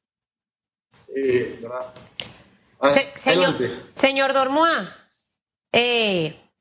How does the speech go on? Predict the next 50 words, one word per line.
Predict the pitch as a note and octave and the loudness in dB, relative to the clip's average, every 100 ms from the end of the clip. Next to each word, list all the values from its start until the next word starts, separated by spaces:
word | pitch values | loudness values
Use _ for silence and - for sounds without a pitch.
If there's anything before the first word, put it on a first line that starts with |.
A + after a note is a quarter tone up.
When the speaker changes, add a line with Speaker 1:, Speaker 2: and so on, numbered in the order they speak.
| _ _ _ _ | _ _ _ _
Speaker 2:
me | G#3+ A#3+ | 0 0
siento | - D4 E4 | 0 0 0
que | E4 | -2
estoy | C#4 D#4 E4 | 0 0 2
en, | F4 D#4+ A#3+ | 2 0 0
¿cómo | C#4+ | -2
es | E4 | 0
que | E4+ | 0
es | |
la | F4 E4 D#4 | 0 0 0
película? | C#4+ E4 E4 | -2 0 0
Zootopia. | - C#4 F4+ F4+ G#3 E3+ - - | 0 0 0 0 -2 -2 -4 -2
<laughs> | F3 - - - - D4+ - - D#4+ - D4+ - - - G3+ | 0 0 -4 -4 -2 -2 -2 -2 -4 -2 -4 -4 -10 -6 0
Cámbiame | C4+ D#4 F4+ F4+ F4+ | 2 0 -2 -2 -2
ese | F4+ | -2
internet. | F#4+ E4+ D4+ D#4+ F4+ F4 - - - G3 - F#4 | 0 0 0 0 0 0 -6 -8 -2 -2 0 0
Me, | D4 C#4+ | 2 0
me, | C#4 C#4+ | -4 -4
usted | C4+ A3 E4 | 0 0 0
no | F4 | -4
sabe, | - F4+ F#4 | 0 0 2
me | E4 | 0
tiene | D4+ E4 F4+ F#4+ | 0 0 0 0
en | E4+ E4 D#4 | 0 0 -2
estrés, | - - F4+ F#4 D4+ | -6 -2 0 0 0
yo | E4+ | 0
no | F4+ F4+ | -2 -2
puedo. | F4+ F4+ C#4+ | 0 2 2
Es, | C4 - - - A#3+ | 0 -2 -6 -6 -2
mi, | C4 | 0
mi | B3+ | 0
marido | B3+ B3+ F4+ | 0 0 0
le | C#4+ | 0
puede | C4+ D4+ | 0 0
decir, | A#3+ C4+ | 0 -2
como | A#3 A#3 G#3+ | 0 0 0
yo, | B3 - | -2 -2
yo | A3+ C#4 | 0 0
pregunto, | D4+ D4+ F4 F4+ F#4 - | 0 0 0 2 0 -2
hay | |
que | - | -4
responder. | B3 A#3 - F3+ D#3+ F3+ D3+ - - - - | -4 -4 -2 0 0 0 0 -2 -6 -8 -18
Entonces, | - B3 | 0 0
como | D4 C4+ | 2 0
que | A3 | 0
el | A3+ | 0
internet | F#3 F#3+ A3 A#3 | 0 0 0 0
suyo | C#4+ C#4 | 2 2
va | C#4 | 2
ahí, | C#4 D4 C#4+ C#4 C#4 C4+ C#4 C#4 C#4+ | 0 0 0 0 0 0 0 -2 -2